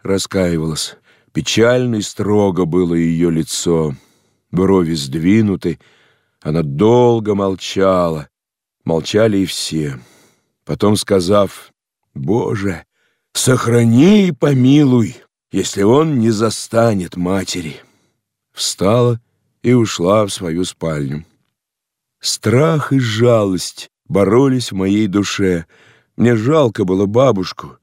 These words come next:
и ещё более жалко моего отца. Но скоро суеверный страх взял верх, овладел всеми моими чувствами. К Покрову отец обещал приехать.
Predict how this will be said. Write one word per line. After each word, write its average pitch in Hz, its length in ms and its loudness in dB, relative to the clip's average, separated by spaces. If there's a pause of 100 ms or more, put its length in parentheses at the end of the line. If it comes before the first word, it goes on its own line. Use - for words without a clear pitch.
(140)
и 80 100 -14
ещё 87 340 -4
более 98 640 0
жалко 82 540 -6 (480)
моего 90 400 0
отца. 82 500 -6 (540)
Но 139 180 4
скоро 143 600 2 (220)
суеверный 113 640 0
страх 104 400 -2
взял 90 420 -4
верх, 85 600 -2 (320)
овладел 131 580 2
всеми 139 540 -2
моими 113 420 0
чувствами. 95 720 -6 (380)
К - 120 -10
Покрову 131 720 2
отец 110 400 -2
обещал 123 600 0
приехать. 117 720 2